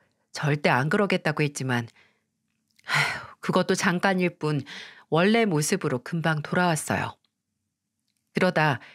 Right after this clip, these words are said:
이게 무슨 운명의 장난인지 제가 임신을 했고 전 남편도 제가 임신을 하게 된 사실을 알고 나서 갑자기 달라지겠다고,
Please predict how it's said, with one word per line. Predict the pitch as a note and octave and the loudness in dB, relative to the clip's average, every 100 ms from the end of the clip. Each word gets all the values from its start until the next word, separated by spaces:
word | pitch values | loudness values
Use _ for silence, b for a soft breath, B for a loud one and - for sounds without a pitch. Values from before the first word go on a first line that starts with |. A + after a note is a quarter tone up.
| B B | B B
이게 | E3+ D#3 F#3+ | -4 0 0
무슨 | D#3+ F3+ B3+ | 2 2 2
운명의 | F3+ F#3+ G#3+ G#3 | 2 4 4 2
장난인지 | F#3 D#3+ F3+ F3 D#3+ C#3+ A#2 A2 _ _ _ _ _ _ | 0 0 0 0 -2 -2 -4 -6 _ _ _ _ _ _
제가 | - E3+ D3+ | -4 0 2
임신을 | F3 G3+ - G3+ F#3+ | 4 2 2 4 4
했고 | D#3 - C3 A2 b b b b b - | 2 -2 -4 -4 b b b b b -4
전 | G3+ F#3+ | 0 2
남편도 | A3 G#3+ G3 G3 | 2 2 2 2
제가 | F#3 E3 D#3+ | 2 2 2
임신을 | F#3+ G#3+ A3+ A3 | 2 2 2 2
하게 | A3+ A3 | 2 0
된 | G3+ | 0
사실을 | F#3+ A3 A3 G3+ | 2 0 2 2
알고 | B2+ A#2+ | 2 0
나서 | D#3+ C#3+ - A2+ b b b _ - | 0 -2 -4 -8 b b b _ -10
갑자기 | - - F3+ F3+ | -8 -2 0 0
달라지겠다고, | - E3+ F#3 G3 F#3+ F3+ - C3 G#2 | 0 2 2 2 -2 -2 -2 -4 -4